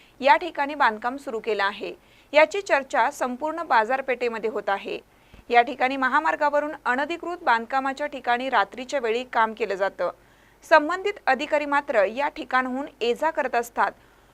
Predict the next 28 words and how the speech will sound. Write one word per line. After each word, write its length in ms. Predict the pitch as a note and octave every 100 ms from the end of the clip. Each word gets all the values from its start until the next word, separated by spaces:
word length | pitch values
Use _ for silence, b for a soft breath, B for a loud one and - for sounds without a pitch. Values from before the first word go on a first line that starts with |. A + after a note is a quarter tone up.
| b -
डोळ्यावर 560 | A3 D#4 D#4+ F4 F#4+
पट्टी 380 | F#4+ C4+ C4 E4+
बांधत 420 | F4 D#4+ C#4+ D#4+ -
आपल्याला 380 | B3 B3 C4 C#4+
काही 240 | C#4+ C#4
माहीत 360 | D#4+ B3+ A#3+ E4
नसल्याचे 520 | D#4+ C#4 B3+ B3+ C4+
जनतेला 480 | C4 B3 G#3 A#3 A#3+
दाखवत 460 | B3 G#3+ - G3+ G#3+
आहेत. 280 | G#3 G3 F#3 - - b b b
रस्त्याच्या 480 | G#3+ A3 - C4 D4+
बाजूने 380 | C4+ C4 C#4 C#4+
असलेल्या 380 | C#4+ C#4 C4+ C#4+
फुटपाथ, 520 | C#4+ B3+ - C4 C4+ A3
गटारींच्या 560 | A#3 A#3 A#3+ B3+ B3 C#4+
बांधकामावर 580 | B3 G#3+ G3+ A#3 A#3+ B3
देखील 380 | A3 A3 A3+ F#3 B B B
लहान 320 | C4+ D4+ D#4 G4+
मोठी 300 | F#4 D#4+ E4+
अतिक्रमणे 580 | A3+ C#4 C4 B3 B3
दिसून 340 | C4+ B3 - A3
येतात, 260 | G3+ G3 F3 - _ -
मात्र 340 | A#3 A#3+ B3
ठोस 340 | C4 C#4 D4 -
कारवाई 320 | D#4 C4 C4
करण्यात 360 | B3+ A#3+ B3+ - - B B
प्रशासनाला 720 | D4 D4 F#4 F#4+ D4+ C4+ C#4 -
अजूनही 500 | A#3+ A3+ B3 A3+ B3+